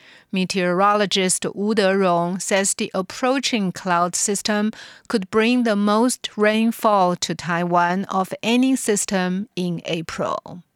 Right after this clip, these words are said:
In world news, India is experiencing a serious second wave of coronavirus infections. On February tenth this year,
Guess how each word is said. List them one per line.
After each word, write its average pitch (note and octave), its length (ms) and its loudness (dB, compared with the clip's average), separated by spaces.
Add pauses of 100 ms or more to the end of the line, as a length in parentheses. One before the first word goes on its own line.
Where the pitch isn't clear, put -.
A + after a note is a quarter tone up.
(2000)
In A3+ 200 4
world A3+ 400 4
news, G#3 540 0
India A#3 640 2
is F#3 220 0
experiencing G#3+ 1000 0
a G3+ 140 -2
serious B3+ 680 2
second A#3+ 560 0
wave A3+ 460 2
of F3 260 0
coronavirus F#3+ 1040 2
infections. E3 1080 -2 (440)
On F3+ 140 0
February F#3+ 520 2
tenth G#3 580 -2
this G3+ 280 0
year, G3 360 2